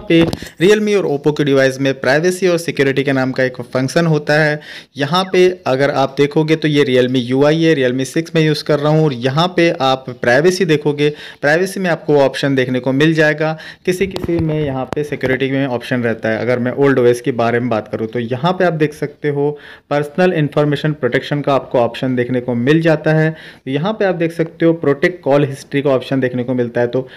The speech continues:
पहले यहाँ पे ज़ीरो था, अटेम्प्ट ज़ीरो था, लेकिन जैसे ही मैंने यहाँ पे True Dialer ऐप इंस्टॉल किया, यहाँ पे वन ऐप अटेम्प्टेड का मैसेज आ गया। मीन्स एक ऐप ऐसी है जो यहाँ पे मेरी कॉल हिस्ट्री को रिकॉर्ड करने की कोशिश कर रही है। और प्रोटेक्ट कॉन्टैक्ट में आप देखोगे तो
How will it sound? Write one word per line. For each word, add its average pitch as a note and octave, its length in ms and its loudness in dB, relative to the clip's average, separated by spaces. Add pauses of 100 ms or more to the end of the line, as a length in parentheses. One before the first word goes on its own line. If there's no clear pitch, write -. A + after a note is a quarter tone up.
(200)
पहले F#3 300 0
यहाँ E3+ 280 0
पे E3 100 2 (100)
ज़ीरो F3+ 340 6
था, F3+ 480 -2
अटेम्प्ट D#3 500 0
ज़ीरो F3+ 240 4
था, F3+ 140 0
लेकिन D#3+ 280 2
जैसे D3 300 2
ही G3+ 120 2
मैंने E3 280 0
यहाँ D3+ 180 0
पे D#3 140 -2
True F#3 240 2
Dialer D#3 260 4
ऐप C#3 260 0
इंस्टॉल B2+ 360 -2
किया, C3 320 0 (340)
यहाँ C3+ 180 -4
पे E3+ 80 6 (140)
वन F3+ 160 2 (140)
ऐप C#3 300 0
अटेम्प्टेड C3+ 440 0
का D3 140 0
मैसेज B2 400 -2
आ A2+ 80 4
गया। A2+ 200 0
मीन्स D#3 220 0 (160)
एक F#3+ 220 4
ऐप F#3 240 -2
ऐसी C3+ 340 2
है D#3+ 260 4 (340)
जो F#3+ 140 0
यहाँ D#3+ 280 -2
पे D#3+ 140 4
मेरी D3 260 2 (140)
कॉल D3+ 240 4
हिस्ट्री C#3 420 -4
को C3+ 160 0
रिकॉर्ड B2 340 0
करने B2 220 -2
की A#2+ 160 -14
कोशिश A#2+ 260 -6
कर A#2+ 180 -2
रही A#2+ 80 0
है। B2 60 2
और A#2+ 140 -2
प्रोटेक्ट F#3+ 380 0
कॉन्टैक्ट D#3 500 -2
में D#3+ 80 2
आप D3+ 80 0
देखोगे C#3 440 0
तो D3 240 0